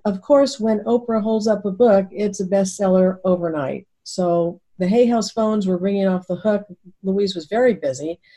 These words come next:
So she asked myself and a few others who had been assisting her at the intensives if we would like to start leading the two-day Love Yourself, Heal Your Life workshop that Victoria will be teaching and sharing with you.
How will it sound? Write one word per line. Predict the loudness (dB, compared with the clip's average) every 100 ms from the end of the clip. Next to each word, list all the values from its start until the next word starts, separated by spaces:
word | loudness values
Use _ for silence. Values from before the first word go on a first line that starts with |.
| -20 _
So | -8 -4 -2
she | 0 0
asked | 0 -2 -2
myself | -2 0 -2 -2 -2
and | -4
a | -4
few | -2 0
others | 2 0 -2
who | -2
had | -2 0
been | -2
assisting | -2 -6 -6 -2 -2
her |
at | -2 -4
the |
intensives | -8 -6 -2 -2 -4 -6
if | -8 -6
we | -6 -4
would | -6
like | -4 -4 -4 -10
to | -12
start | -8 -6 -6 -4
leading | -2 0 0 0 0 -4 -6 _ _ _ _
the | -6
two-day | -4 0 2 6 6 6 4 0
Love | -2 -2
Yourself, | -4 -4 -4 -4
Heal | -2 0
Your | 0
Life | -2 -4
workshop | -4 -4 -4 -6 -4 -6 -10 _ _ _ -4
that | 0 0 -2 -6
Victoria | -8 -8 -2 2 4 4
will | 2 -4 -6
be | -8
teaching | -6 -8 -4 -2 -2 -2
and | -6 -8
sharing | -8 -4 -4 -4
with | -8 -4
you. | -2 -2 -2